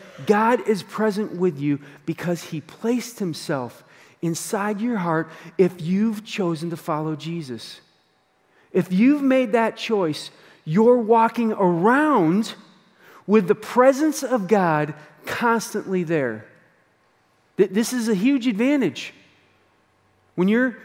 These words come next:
in that battle, when you're in that struggle, it's not you against the world. It's you and God against the world. It's completely different.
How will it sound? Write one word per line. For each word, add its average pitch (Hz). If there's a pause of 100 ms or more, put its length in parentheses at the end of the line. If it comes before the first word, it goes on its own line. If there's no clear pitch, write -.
(120)
in 262
that 220
battle, 240
when 220
you're 233
in 233
that 202
struggle, 220 (340)
it's -
not 247
you 214
against 190
the 185
world. 175 (1040)
It's 220
you 262
and 202
God 240 (300)
against 202
the 196
world. 165 (1400)
It's -
completely 247
different. 175